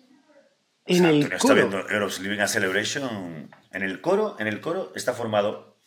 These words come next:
Speaker 2: por tres o cuatro personas, ¿vale? La opción uno son Geno, Gisela, Bustamante. La opción dos son Gisela, María, Bustamante y Chenoa. En todas está Bustamante, obviamente, ¿no? La opción tres es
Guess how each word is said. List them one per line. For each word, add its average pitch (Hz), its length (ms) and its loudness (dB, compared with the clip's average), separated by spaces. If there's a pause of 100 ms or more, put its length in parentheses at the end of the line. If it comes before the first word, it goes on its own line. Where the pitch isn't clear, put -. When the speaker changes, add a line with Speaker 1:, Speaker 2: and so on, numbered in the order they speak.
(100)
Speaker 2:
por 90 220 -4
tres - 480 -6 (140)
o 156 420 0 (140)
cuatro 113 480 4
personas, - 640 -8
¿vale? - 240 -8 (640)
La 104 120 2
opción 127 320 -2
uno 107 140 -6
son 90 260 -8
Geno, 147 340 -2
Gisela, 110 400 -2
Bustamante. 120 680 -6 (800)
La 95 120 2
opción 110 380 -4
dos 87 200 -4
son 73 340 -14 (260)
Gisela, 98 440 2
María, 92 480 0
Bustamante 107 760 0
y 147 100 -4
Chenoa. 98 600 -4 (1300)
En 107 120 -4
todas 139 180 4
está 131 140 2
Bustamante, 78 500 -2
obviamente, 73 400 -10
¿no? - 320 -8
La 87 60 0
opción 120 320 -2
tres - 240 -6
es 95 140 -4